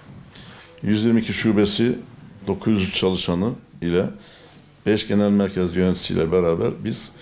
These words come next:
Türkiye'de emekliye hizmet etmekteyiz. Yani kanunlar çerçevesinde biz sivil toplum örgütü olarak, e, emeklinin hak ve hukukunu arıyoruz.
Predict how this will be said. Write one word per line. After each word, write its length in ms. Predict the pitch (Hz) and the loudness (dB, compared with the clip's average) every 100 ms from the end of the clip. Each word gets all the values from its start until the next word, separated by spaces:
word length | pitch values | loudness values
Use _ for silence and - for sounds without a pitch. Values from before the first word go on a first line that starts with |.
| - - - | -20 -20 -4
Türkiye'de 580 | 120 104 95 87 95 131 - - | -2 0 0 0 2 0 -4 -8
emekliye 480 | 107 101 92 - 113 | -2 0 0 -2 -2
hizmet 400 | 98 98 107 98 | 0 0 0 0
etmekteyiz. 680 | 92 85 80 - 78 69 - - - - | 0 -2 -8 -8 -10 -8 -14 -18 -20 -10
Yani 300 | - 95 85 | -2 0 0
kanunlar 560 | 87 101 98 95 98 92 | -2 -2 0 0 0 -2
çerçevesinde 760 | 90 82 - 82 80 80 80 101 - - - - | -2 -2 0 0 0 -2 0 0 -2 -10 -20 -8
biz 120 | 101 | -6
sivil 280 | - 101 98 | -2 0 -2
toplum 320 | - 85 85 | -2 -4 -2
örgütü 320 | 85 87 - 80 | -2 -2 -2 -2
olarak, 240 | 80 98 - - - - - | 0 -2 -4 -20 -20 -14 -4
e, 40 | - 113 98 - | -2 0 0 0
emeklinin 420 | 104 101 95 - | 0 0 -4 -2
hak 280 | 98 98 - | -4 -6 -4
ve 40 | |
hukukunu 360 | 120 - 87 82 | -6 -4 -4 -2
arıyoruz. 480 | 78 73 76 - | -2 -4 -8 -10